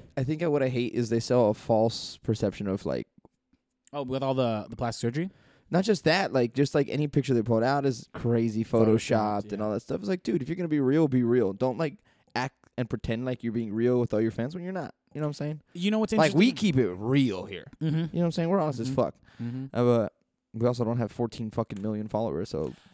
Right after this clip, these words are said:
Speaker 2: It's, it's, you know, I, you know, I, I think
Speaker 1: Like I said, props to them doing what they gotta do.
Speaker 2: And also, I think, like, oh, they're, they're, they're women though, you know, and it's difficult, and it's ch-, it's different in the, in the, in the business, in show business is what I meant to say than instead of the business.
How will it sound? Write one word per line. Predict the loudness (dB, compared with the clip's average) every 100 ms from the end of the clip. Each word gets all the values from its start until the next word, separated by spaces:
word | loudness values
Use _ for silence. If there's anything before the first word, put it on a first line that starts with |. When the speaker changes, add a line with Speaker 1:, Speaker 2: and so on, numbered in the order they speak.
| _ -6
Speaker 2:
It's, | -6 -6 -10
it's, | -8 -8 -12
you | -8 -4
know, | -2 -4 -8
I, | -16
you | -14 -16
know, | -18 -14
I, | -12 -6
I | -8
think | -4 -4 -4 -8 -20 -20 _
Speaker 1:
Like | -8
I | -6
said, | -4
props | -2 -2
to | -2
them | -4 -2
doing | 0 -2
what | -2
they |
gotta | -2 -2
do. | -2 -2 -4
Speaker 2:
And | -4
also, | -2 2 2
I | 2
think, | 0 0
like, | 0 0
oh, | 2 4
they're, | 6 4
they're, | 4 4 2 -2
they're | -2 2 2
women | 2 0 0 2 2
though, | 0 -2 -2
you | 0
know, | 0
and | 0
it's | -2
difficult, | -6 -6 -6 -4 -4 -4 -8
and | -4 -4
it's | -6
ch-, | -12 -12 -10
it's | -10 -8
different | -8 -4 -2
in | -2
the, | -2
in | -4 -4
the, | -4
in | -6
the | -6
business, | -6 -6 -4 -6 -6 -12 -18 _ _
in | -8
show | -2 0 0
business | 0 -2 -4 -6 -8
is | -8
what | -6
I | -6
meant | -6
to | -8
say | -8 -8
than | -8 -10 -10
instead | -10 -10
of |
the | -8
business. | -8 -10